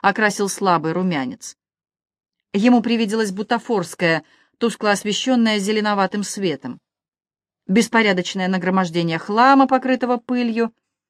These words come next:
и среди всего этого — Мюфа, который вертит в пальцах рюмочку для яиц. Мюфа, сумевший тогда сыграть на своих подозрениях. Теперь Мюфа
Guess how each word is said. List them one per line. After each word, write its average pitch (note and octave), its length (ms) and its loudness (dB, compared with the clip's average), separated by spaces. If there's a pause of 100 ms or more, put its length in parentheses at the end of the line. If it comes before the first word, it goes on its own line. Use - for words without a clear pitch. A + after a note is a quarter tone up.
(400)
и A#3 100 0
среди A#3 320 0
всего G#3+ 420 0
этого — B3 460 2 (440)
Мюфа, A3+ 600 2 (460)
который F#3 320 0
вертит F3 340 0
в - 80 -20
пальцах G3+ 480 0 (160)
рюмочку F3+ 500 -2
для D3 160 -6
яиц. C#3+ 500 -8 (1040)
Мюфа, A#3 540 6
сумевший F#3+ 480 0
тогда F3 260 0
сыграть E3+ 440 -2
на F#3 80 -6
своих D3 260 -8
подозрениях. F#3+ 680 -4 (1040)
Теперь A#3 400 -2
Мюфа E3 440 2